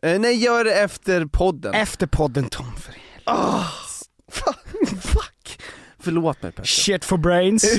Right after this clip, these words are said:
Speaker 1: <laughs> Jag bajsar på dig här live. Det är
Speaker 2: Mm.
Speaker 1: måndag.
Speaker 2: Nej.
Speaker 1: Ehm, men gör det sen.
Speaker 2: Mhm. Gör det efter. Vi, vet du vad, Tom? Ska vi skoja till det och lägga in det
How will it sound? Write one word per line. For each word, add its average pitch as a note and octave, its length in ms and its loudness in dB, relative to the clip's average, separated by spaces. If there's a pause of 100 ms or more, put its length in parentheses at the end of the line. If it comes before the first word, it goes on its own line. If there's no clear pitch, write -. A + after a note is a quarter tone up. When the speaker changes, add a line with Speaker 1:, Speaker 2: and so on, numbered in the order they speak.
(340)
Speaker 1:
<laughs> - 400 -2
Jag F#3+ 180 2
bajsar G#3 380 2
på D#3 180 2
dig C#3+ 140 4
här D#3+ 220 0
live. C3+ 340 0 (260)
Det D3+ 60 -2
är D#3+ 60 4
Speaker 2:
Mm. D#3+ 100 4
Speaker 1:
måndag. C#3+ 340 0
Speaker 2:
Nej. C3 340 -4 (100)
Speaker 1:
Ehm, D#3+ 760 0 (680)
men A#3 220 0
gör C4 180 2
det G#3 140 2
sen. C#3+ 380 -2
Speaker 2:
Mhm. F#3+ 460 4
Gör B3+ 220 4
det A#3+ 80 4
efter. G#3+ 400 -2
Vi, G3 240 0 (140)
vet F3 140 0
du B2+ 60 -8
vad, F#3+ 160 0
Tom? A2+ 220 -8 (160)
Ska - 180 -4
vi F#3 60 2
skoja F#3+ 240 0
till A#3 200 0
det A#3+ 80 2
och - 140 -2
lägga E3+ 260 0
in C4 280 2
det B2+ 100 0